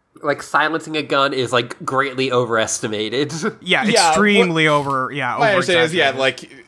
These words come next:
Speaker 3: a silencer will make it go from, like, the loudest thunderclap you ever heard to, like, a loud bang on the wall or whatever.
Speaker 1: Yeah.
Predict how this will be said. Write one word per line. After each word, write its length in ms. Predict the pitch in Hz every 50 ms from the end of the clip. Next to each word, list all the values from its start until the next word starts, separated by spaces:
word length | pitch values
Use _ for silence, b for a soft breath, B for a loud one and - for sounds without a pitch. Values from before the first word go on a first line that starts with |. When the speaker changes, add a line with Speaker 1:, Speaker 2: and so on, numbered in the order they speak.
| _ _ -
Speaker 3:
a 100 | 170 175
silencer 520 | 170 - 220 202 196 190 180 165 - 180
will 160 | 165 160 160 160
make 180 | 160 151 -
it 100 | 165 147
go 220 | 131 151 151 147 143
from, 500 | - - 143 135 127 127 123 123 123 117 b b b b b b b b _ -
like, 220 | 151 151 135 -
the 140 | - 151 175
loudest 500 | 160 151 156 156 156 151 151 147 143 -
thunderclap 600 | - 170 160 143 135 139 - - 156 139 135 -
you 80 | 143 143
ever 200 | 139 123 131 120
heard 320 | 127 156 143 135 135 127
to, 100 | - 147
like, 160 | 135 127 123 -
a 60 | 151
loud 420 | 139 131 131 131 127 120 101 107
bang 380 | 101 139 131 123 117 113 107 110
on 100 | 107 107
the 80 | 104 101
wall 340 | 101 101 101 98 95 92
or 120 | 92 92 92
whatever. 480 | 95 98 95 92 90 90 87 87 - _ _ _ _ _ _ _ _ _ _ _ _
Speaker 1:
Yeah. 300 | - 127 110 92 90 87